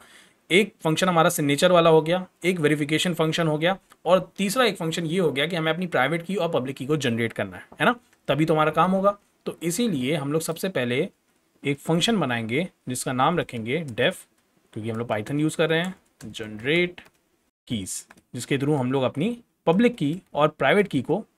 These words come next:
जनरेट करेंगे। ठीक है, अब इसमें मैं यहाँ पे यूज़ करने वाला हूँ crypto dot, cryptography dot I O,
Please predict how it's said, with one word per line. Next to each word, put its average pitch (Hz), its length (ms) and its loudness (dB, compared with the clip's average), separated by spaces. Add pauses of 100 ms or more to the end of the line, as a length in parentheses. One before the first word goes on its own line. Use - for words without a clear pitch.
(120)
जनरेट 110 360 -2
करेंगे। 95 280 -16 (360)
ठीक 180 100 -4
है, 202 80 -4 (720)
अब - 180 -2
इसमें 208 480 2 (480)
मैं 147 240 2
यहाँ 139 260 2
पे 156 120 -2
यूज़ 143 300 -2
करने 151 220 0
वाला 135 260 0
हूँ 131 260 -8 (160)
crypto 165 340 0 (100)
dot, 147 380 0 (680)
cryptography 147 540 2
dot 143 200 2
I 131 160 4
O, 165 120 2